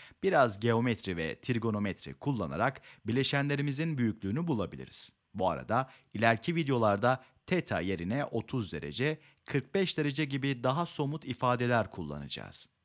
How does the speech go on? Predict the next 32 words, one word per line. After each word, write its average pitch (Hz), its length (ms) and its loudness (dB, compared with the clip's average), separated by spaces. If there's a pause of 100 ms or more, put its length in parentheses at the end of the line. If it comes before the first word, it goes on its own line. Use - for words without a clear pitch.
(360)
Bu 202 140 4
açının 151 440 0
dik 175 180 0
olduğunu 87 340 0
farz 76 340 -4
ediyorum. 71 360 -12 (200)
Eğer 92 400 -2
bu 123 200 -2 (140)
dik 127 200 -4
açıysa 135 500 -4 (300)
üçgenin 147 480 -2
iç - 320 -6
açıları 113 400 -2
toplamı 113 480 -2
yüz 107 200 -4
seksen 127 500 0
derece 78 300 -6
olduğuna 98 480 -2
göre 104 380 -2 (260)
buradaki 139 460 0
açı 160 340 -2
ve 139 200 4 (220)
bu 180 200 2
açının 123 380 0
toplamı 143 600 -2
doksan 120 460 2
derece 85 380 -2
demektir. - 540 -12 (380)
Veya 151 320 6
şöyle 87 360 0
de 113 140 0
diyebiliriz. 107 680 -4